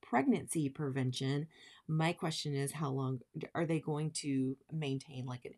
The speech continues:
amenorrheic state if you achieve that with a progesterone producing I U D, which doesn't always happen, um, for up to eight years as well. Previously, these were approved for five years. So why might this be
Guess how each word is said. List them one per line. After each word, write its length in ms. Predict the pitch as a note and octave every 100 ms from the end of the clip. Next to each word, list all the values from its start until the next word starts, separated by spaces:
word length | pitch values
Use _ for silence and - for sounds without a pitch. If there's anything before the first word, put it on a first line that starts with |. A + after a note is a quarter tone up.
| -
amenorrheic 640 | C3 B2+ C3+ C3 A#2+ -
state 380 | - - C3+ B2+
if 120 | B2+
you 80 | -
achieve 320 | B2 - G3 E3
that 240 | C#3 -
with 180 | C3+ C3
a 40 |
progesterone 540 | - - D3 - C3+ B2+
producing 380 | C3+ C3+ -
I 80 | C3+
U 120 | C3 C3
D, 140 | D#3
which 260 | F#3 A3+ -
doesn't 240 | D#4 B3+
always 260 | F3 C#3+ C3
happen, 360 | C3 D#3+ C4 - - - - - - -
um, 420 | F3 E3+ D#3+ D3+ - - -
for 300 | - E3+ -
up 120 | D3
to 160 | - -
eight 140 | C#3
years 160 | C3 B2+
as 140 | E3 -
well. 240 | - - -
Previously, 520 | F#3 D#3+ D#3+ - D3+
these 220 | C#3+ C3+
were 140 | C#3
approved 340 | C3 - C3 B2+
for 140 | C#3
five 260 | C3+ C3 -
years. 360 | - - - - _ _
So 380 | - - G3+ F3
why 360 | - D#3+ E3+ F#3+ G#3
might 260 | - F3 D#3+
this 180 | E3+ -
be 520 | D#3+ C#3 C#3+ D3 -